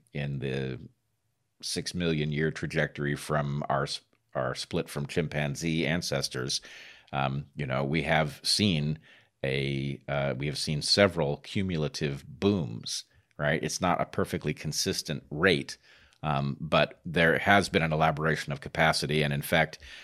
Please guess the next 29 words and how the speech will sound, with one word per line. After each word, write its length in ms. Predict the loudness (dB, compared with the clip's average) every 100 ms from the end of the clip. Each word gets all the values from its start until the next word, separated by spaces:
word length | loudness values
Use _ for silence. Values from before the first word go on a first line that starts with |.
| -20 _ _ 2
the 60 |
best 300 | 8 8 8
argument 440 | 2 2 -2 -4 -4
for 460 | -2 2 2 2
why 680 | 0 4 6 8 6 4 0 _ _ _ _ 0
our 160 | 2 4
lineage 560 | 2 2 0 -2 -4
looks 280 | -6 -4 0
different 500 | 4 4 2 -4 -4
is 260 | -8 -6 -4
that 200 | -4 -2
we 220 | -2 -2
achieved 600 | -2 -2 0 0 -2 -12 -18 _ _ -6
something 420 | -2 -2 0 -2
that 140 | 0
my 320 | 2 4 2
P 180 | 0 0
H 160 | -2 0
D 120 | -2
advisor 440 | 0 2 2 0
called 320 | -4 -2 0 0
ecological 580 | 0 0 0 -2 -6
dominance, 680 | 0 2 4 0 -6 -8 -6
which 200 | -6 -4
is 300 | -6 -6 -8 -12 -20 _
the 80 | -6
state 360 | 2 4 4 2
at 140 | -2
which 380 | 0 -2 -2